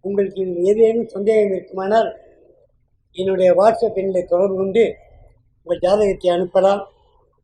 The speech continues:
நான் அதற்கு WhatsApp-லேயே பதில் சொல்லுவேன்,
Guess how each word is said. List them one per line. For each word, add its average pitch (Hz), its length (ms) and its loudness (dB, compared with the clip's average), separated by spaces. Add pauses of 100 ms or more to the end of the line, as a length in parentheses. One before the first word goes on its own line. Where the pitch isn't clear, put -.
(180)
நான் 170 200 -4
அதற்கு 165 380 0 (460)
WhatsApp-லேயே 185 580 -4
பதில் 175 260 -4
சொல்லுவேன், 160 380 -8